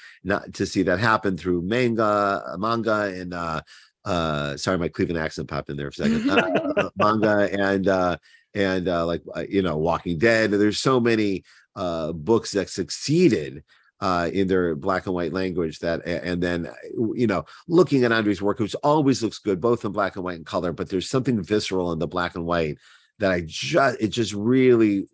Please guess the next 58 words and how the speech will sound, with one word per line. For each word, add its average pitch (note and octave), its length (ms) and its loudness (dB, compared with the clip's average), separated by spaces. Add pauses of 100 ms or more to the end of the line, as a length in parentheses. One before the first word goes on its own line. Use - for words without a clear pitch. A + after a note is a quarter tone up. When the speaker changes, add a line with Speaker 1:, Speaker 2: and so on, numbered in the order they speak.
(420)
Speaker 1:
struck - 440 -2
me E2 360 -6 (260)
as, E2+ 500 0
uh, E2+ 220 0 (240)
uh, - 40 -10
boy, B2 480 4
oh A2 80 6
boy. G2+ 280 2
And G#2+ 100 2
I, A2 100 0 (200)
and A#2 100 2
I B2+ 60 6
know D3+ 220 4
it's D3+ 100 -2
a B2+ 60 -4
swing. C#3 420 -2
I A#2 40 0
know B2+ 180 2
it's B2+ 140 -4
different C3 300 -2
than B2+ 120 -2
the A#2 140 2
other A#2+ 140 2
Y A#2 200 -2
A A#2+ 100 0
books A2+ 280 -6
that G#2+ 120 -6
are G#2+ 100 -2
out A2 200 0
there, G#2+ 160 -2
but G2+ 160 0
I G2+ 100 0
think A#2+ 280 -6
that, A2 220 -2 (480)
that, G#2 300 -2
that, A2+ 220 0 (640)
that's G#2+ 260 0
a A#2+ 60 -2
positive A2+ 840 0
in A#2+ 160 -2
a B2 60 2
way. B2+ 280 2
Like, A2+ 260 -2
you G#2 100 -4
know, F#2+ 200 -4 (220)
I G2+ 100 -2
walk A2 260 4
into G#2+ 160 -2
Powell's G#2+ 420 -2
here G#2 140 -4
in F2+ 80 -6
Portland, G2 440 0
and F#2 160 -2
there's G2+ 280 0
a G2 80 0
lot F#2+ 260 0
of, G2 220 0
uh, F2 340 -2